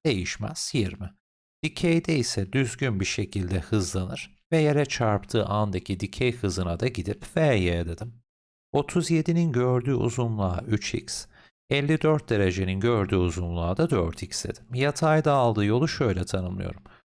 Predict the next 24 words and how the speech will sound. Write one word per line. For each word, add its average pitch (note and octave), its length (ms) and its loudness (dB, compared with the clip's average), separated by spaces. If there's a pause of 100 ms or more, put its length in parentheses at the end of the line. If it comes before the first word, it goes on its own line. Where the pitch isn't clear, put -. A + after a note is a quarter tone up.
(200)
Dört D3+ 400 2
x A#2+ 380 -4
eşittir G2+ 600 -2
yatay G#2 640 0
hız B2+ 480 -2
çarpı F#2 720 0
hareket C#3+ 640 0
süresi. F#2 500 -4
Sürede A2 480 -2
t A2 180 0
olsun. F2+ 360 -2
Henüz A2+ 320 2
bilmiyorum F#2 440 0
tam F2 260 -2
sayı F2+ 240 0
olarak E2 360 -2
kaç F#2 220 -4
saniye E2 420 -2
olduğunu. E2 480 -6 (1080)
Dikeyde C#3 520 2
alınan G#2+ 520 2
yol G2+ 360 0 (220)
üç - 260 -2
x. - 320 -10